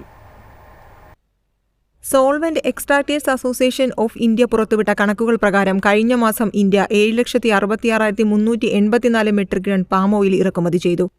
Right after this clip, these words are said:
രണ്ടായിരത്തി ഇരുപത്തിയഞ്ച് സെപ്റ്റംബർക്ക് ശേഷമുള്ള ഏറ്റവും ഉയർന്ന ഇറക്കുമതിയാണിത്. അതേസമയം സോയോയിൽ ഇറക്കുമതി നാൽപത്തിനാല് ശതമാനത്തിലധികം ഇടിഞ്ഞ് രണ്ട് ലക്ഷത്തി എഴുപത്തി എണ്ണായിരത്തി എണ്ണൂറ്റി എൺപത്തിയെട്ട്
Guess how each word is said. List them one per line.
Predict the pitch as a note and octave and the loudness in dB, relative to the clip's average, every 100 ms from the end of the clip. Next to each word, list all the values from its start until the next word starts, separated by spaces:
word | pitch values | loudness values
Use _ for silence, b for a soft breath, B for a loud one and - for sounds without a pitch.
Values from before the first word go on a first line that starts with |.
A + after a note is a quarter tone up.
| _ _ G#3+ | _ _ -2
രണ്ടായിരത്തി | A3 A3 A#3 A#3+ | 2 2 2 0
ഇരുപത്തിയഞ്ച് | A#3 A#3+ A#3+ A#3 | 2 2 2 0
സെപ്റ്റംബർക്ക് | A3+ G#3+ - A#3 A3+ A#3 | 0 -2 0 0 0 0
ശേഷമുള്ള | A3+ A3 A3 G#3+ G#3 G3+ | 0 0 0 0 0 0
ഏറ്റവും | G3+ G#3+ B3+ A#3 | -2 0 0 2
ഉയർന്ന | G3+ F#3+ | 2 2
ഇറക്കുമതിയാണിത്. | F#3 F3 F#3 F3+ F3+ F3+ F3+ F#3+ _ - | 0 0 0 2 0 0 -2 -6 _ -4
അതേസമയം | G#3 A#3+ B3+ C4+ B3 B3 B3 | 0 2 2 0 0 0 0
സോയോയിൽ | - A3 A3+ B3 C4 A#3 | 0 2 4 2 2 0
ഇറക്കുമതി | A3+ A3 A3 G#3+ | 0 0 0 2
നാൽപത്തിനാല് | G#3 G#3 G#3 B3 B3+ A#3+ A#3+ | 2 0 0 0 0 2 0
ശതമാനത്തിലധികം | A#3+ G#3+ G#3+ G#3+ G#3+ A3 G3+ G3+ F#3+ | 0 0 0 0 0 0 0 0 0
ഇടിഞ്ഞ് | F#3 F#3+ F#3+ - _ _ | 0 0 0 -6 _ _
രണ്ട് | G#3+ G#3 A#3+ | 0 2 2
ലക്ഷത്തി | - A3+ A3+ | 0 0 2
എഴുപത്തി | G#3 G#3 A#3 A#3+ | 0 2 0 0
എണ്ണായിരത്തി | A3+ G#3+ G#3 G3+ G#3 | 0 0 0 0 0
എണ്ണൂറ്റി | G3+ G3+ A3 G#3+ - | 0 0 0 -2 0
എൺപത്തിയെട്ട് | G3+ G#3 A#3 A#3 | 0 0 0 0